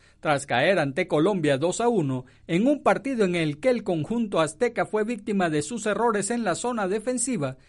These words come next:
que se mostró endeble, mismos que fueron aprovechados por Juana Ortegón y Linda Caicedo, quienes le dieron el triunfo a las cafetaleras. Colombia accede a los cuartos de final como primera de grupo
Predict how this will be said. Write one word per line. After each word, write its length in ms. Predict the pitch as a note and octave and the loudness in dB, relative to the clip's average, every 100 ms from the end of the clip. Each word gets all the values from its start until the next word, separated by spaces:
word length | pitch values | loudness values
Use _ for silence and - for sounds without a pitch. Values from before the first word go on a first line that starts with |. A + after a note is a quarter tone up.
| _ | _
que 140 | - F#3+ | -4 0
se 160 | C4+ | 0
mostró 400 | C4 F3+ - A#3+ | 0 -2 -2 -2
endeble, 680 | A3+ E3+ F#3 B3 D3+ C3 C3 - _ - | -2 -2 2 2 2 -4 -6 -14 _ -4
mismos 400 | A3+ A3+ A3+ G3 | -2 0 -4 -2
que 140 | F3+ | -4
fueron 320 | E3 A#3+ A#3+ | 0 0 2
aprovechados 800 | F3+ - A3 A3 G3+ A#3 A#3 G#3 | 0 0 0 2 0 0 0 0
por 240 | - D#3+ C#3+ | -2 -4 -4
Juana 500 | C#3+ G#3+ A3+ G3 E3+ | -2 -2 0 0 2
Ortegón 640 | A3 G#3+ A#3+ A#3+ G#3+ D#3 | 0 -2 -2 0 0 0
y 140 | D#3 | 0
Linda 400 | F3+ B3 A#3 G#3+ | 0 0 -2 -2
Caicedo, 680 | G3+ C#3 C3 - A#3 C#3+ C#3+ - _ _ | -2 -2 -2 -2 0 0 -4 -12 _ _
quienes 360 | - A3+ C4 A3 | -4 0 0 0
le 200 | F#3+ F#3 | 0 2
dieron 360 | B3 A#3 A3+ | 2 0 0
el 200 | F3 D3 | -2 -2
triunfo 420 | C#3+ A#3 A#3 G#3+ F3+ | -4 -4 -4 0 0
a 80 | |
las 320 | D#3 G3+ A3+ - | 2 0 -2 -2
cafetaleras. 1040 | F3+ D#3+ - A#3+ A#3+ E3+ B3 F#3 - - _ _ _ _ | -2 -2 0 -2 0 0 0 -2 -6 -20 _ _ _ _
Colombia 580 | - C#3+ C#3 F3+ D#3 D3 | -6 0 4 4 2 0
accede 360 | C3 - G3+ D#3+ | 0 -2 0 2
a 80 | C#3+ | 2
los 200 | B2+ - | 0 -2
cuartos 440 | F3+ F3 D3+ C3+ | 0 0 -2 -4
de 140 | E3 | -4
final 320 | - D3 F3 D3+ | -4 -2 -2 -2
como 280 | C#3 D3 | -2 -2
primera 440 | D3 C3 D3+ F#3 G#3 | -4 -2 0 0 0
de 100 | A3+ | 0
grupo 480 | A3+ G#3+ - C#3 | -2 -2 -2 -6